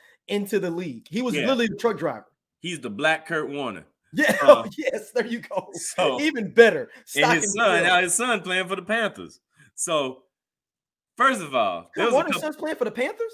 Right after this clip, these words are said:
Speaker 2: Yeah, J C, J C Horn. He's top ten pick two years ago. He played for the Panthers. Went to South
Speaker 1: What,
Speaker 2: Carolina.
Speaker 1: what, what college did he go to?
Speaker 2: South Carolina.
Speaker 1: Okay, okay.
Speaker 2: Um, got hurt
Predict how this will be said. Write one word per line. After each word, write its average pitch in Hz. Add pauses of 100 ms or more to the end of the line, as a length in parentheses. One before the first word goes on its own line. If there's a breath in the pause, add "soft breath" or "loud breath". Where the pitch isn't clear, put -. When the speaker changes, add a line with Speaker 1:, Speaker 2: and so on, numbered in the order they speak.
(120)
Speaker 2:
Yeah, 131
J 175
C, 135
J 156
C 165
Horn. 135
He's 156
top 151
ten 160
pick -
two 170
years 139
ago. 101
He 107
played 139
for 139
the 127
Panthers. 120
Went 123
to -
South 131
Speaker 1:
What, 247
Speaker 2:
Carolina. 392
Speaker 1:
what, 247
what 311
college -
did 214
he 196
go 185
to? 147 (220)
Speaker 2:
South 131
Carolina. 123 (440)
Speaker 1:
Okay, 190 (260)
okay. 165 (440)
Speaker 2:
Um, 110 (220)
got 127
hurt 180